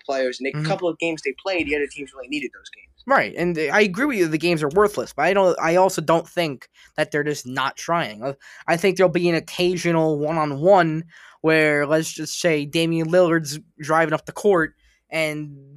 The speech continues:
Speaker 2: you know, they won't even attempt to play defense on him, they'll let him dunk. You, you might see that in a game like this, but it doesn't mean that they're not trying to win.
Speaker 1: No, I didn't, I didn't say that. I'm just saying they're not, I don't think they're,
Speaker 2: <coughs>
Speaker 1: you know, they're not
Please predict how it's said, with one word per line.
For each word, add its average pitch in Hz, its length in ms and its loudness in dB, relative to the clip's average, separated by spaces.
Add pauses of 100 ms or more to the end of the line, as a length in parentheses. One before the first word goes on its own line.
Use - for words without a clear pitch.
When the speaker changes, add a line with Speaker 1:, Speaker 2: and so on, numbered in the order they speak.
Speaker 2:
you 165 80 -2
know, 160 80 0
they 160 100 0
won't 180 220 4
even 160 140 -2
attempt 165 240 -4
to - 80 -18
play 156 140 0
defense 185 420 -2
on 147 120 0
him, 147 60 -4
they'll 147 100 -4
let 151 120 -2
him 147 100 -8
dunk. - 300 0
You, 147 180 -6 (260)
you 196 120 0
might 233 200 2
see 269 140 -8
that 190 140 2
in 151 80 -6
a 156 40 -2
game 165 240 -4
like 208 220 -2
this, 139 280 -10
but 160 340 0 (580)
it 180 220 -2 (100)
doesn't 190 280 4
mean 196 120 4
that 180 120 2
they're 170 100 2
not 170 340 0
trying 160 480 0
to 143 100 -10
win. 135 220 -6 (960)
Speaker 1:
No, 320 80 0
I 294 120 -2
didn't, 302 180 -4
I 247 80 -4
didn't 240 140 -6
say 226 160 -8
that. 220 100 -4
I'm 185 100 -10
just 185 140 -16
saying 185 140 -8
they're 175 80 -10
not, 185 160 -10
I 185 80 -6
don't 190 100 -8
think 185 220 -14
they're, 151 340 -6
Speaker 2:
<coughs> - 100 -6 (240)
Speaker 1:
you 170 60 -10
know, 151 220 -4 (160)
they're 180 100 -6
not 196 240 -4